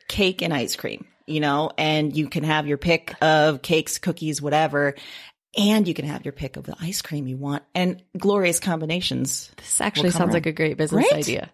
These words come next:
Speaker 1: Yeah.
Speaker 2: And I think you could call it cake and ice cream.
Speaker 1: Yeah.
Speaker 2: It's
Speaker 1: I mean,
Speaker 2: very to the point.
Speaker 1: self-explanatory.
Speaker 2: Yeah.
Speaker 1: Yeah.
Speaker 2: And I, there's no what the what there. That's
Speaker 1: Mm-mm.
Speaker 2: what the what. Why doesn't that exist?
Speaker 1: Mm-hmm. Exactly.
Speaker 2: That sounds amazing.
Speaker 1: You know, and I may, um, get some flack for not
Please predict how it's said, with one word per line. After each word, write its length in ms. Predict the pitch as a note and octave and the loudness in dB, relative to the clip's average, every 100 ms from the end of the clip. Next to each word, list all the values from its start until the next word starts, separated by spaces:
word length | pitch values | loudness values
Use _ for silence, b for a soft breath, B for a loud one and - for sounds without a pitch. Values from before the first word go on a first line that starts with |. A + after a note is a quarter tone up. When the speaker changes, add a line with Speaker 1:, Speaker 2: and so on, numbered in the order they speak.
| _ | _
Speaker 1:
Yeah. 200 | A#4+ C5+ | -2 0
Speaker 2:
And 80 | - | 0
I 20 | |
think 180 | E3 F#3 | 0 -2
you 80 | F#3+ | -2
could 160 | F3+ F3 | -2 0
call 200 | G#3+ A3 | 2 2
it 80 | |
cake 260 | - F3+ E3+ | 0 -2 0
and 80 | E3+ | 0
ice 200 | F#3+ G#3+ | 0 -2
cream. 200 | - - | -10 -2
Speaker 1:
Yeah. 160 | D4+ - - _ _ | 0 -2 -4 _ _
Speaker 2:
It's 80 | - | -2
Speaker 1:
I 20 | |
mean, 180 | F3 E3 D#3 D3+ D3+ | 2 4 4 2 0
Speaker 2:
very 40 | - - | -4 -6
to 100 | G3+ | -4
the 80 | G3 | 0
point. 160 | F#3 E3 | 4 4
Speaker 1:
self-explanatory. 960 | D#3 G#3 - F3+ D#3 D3 D#3+ E3+ A3 - | 4 0 0 0 0 -2 -4 -4 -6 -8
Speaker 2:
Yeah. 320 | A3+ D#4 - - | -6 -4 -4 -6
Speaker 1:
Yeah. 200 | C#4 D#4 - _ _ | -4 -4 -6 _ _
Speaker 2:
And 200 | F3+ F3 - | -4 -4 -6
I, 220 | D#3 E3 - _ _ _ _ _ | -6 -6 -8 _ _ _ _ _
there's 140 | F3 A#3+ | 0 2
no 120 | B3 | 2
what 260 | F#3 A3+ F3+ | 2 2 0
the 80 | |
what 240 | D#3+ G3+ - | 0 0 0
there. 180 | F3+ C3+ | -2 0
That's 220 | E3+ A3 | 0 0
Speaker 1:
Mm-mm. 180 | B3 E3 | 0 0
Speaker 2:
what 160 | A3 | 0
the 60 | G#3+ | 2
what. 240 | E3+ G#3+ | 2 2
Why 140 | F#3+ F#3+ | 4 2
doesn't 180 | G3+ G3+ | 2 2
that 160 | F#3+ | 0
exist? 340 | E3+ D3+ G#3+ D4+ | 0 2 4 4
Speaker 1:
Mm-hmm. 840 | B3 A#3 A3+ G#3+ C4 A#3 C4 C#4+ - | 4 4 4 4 4 2 0 -2 -10
Exactly. 520 | E3 D3 D#3 C#3 C3+ | -8 -2 -2 0 -2
Speaker 2:
That 60 | B2+ | -2
sounds 120 | E3+ | -4
amazing. 440 | D#3 G3+ G#3 - F3+ | -4 -6 -6 -10 -2
Speaker 1:
You 80 | G3 | 2
know, 140 | G3+ | 2
and 120 | - | 2
I 100 | F#3+ | 2
may, 440 | F#3 F3+ F3 F#3+ F#3+ | 2 4 4 4 2
um, 260 | - D#3+ D3+ | -2 -4 -2
get 160 | D#3 | -4
some 100 | - | -4
flack 340 | E3 F3 D3+ D#3+ | -4 0 0 0
for 100 | E3+ | -2
not 160 | D3+ | 0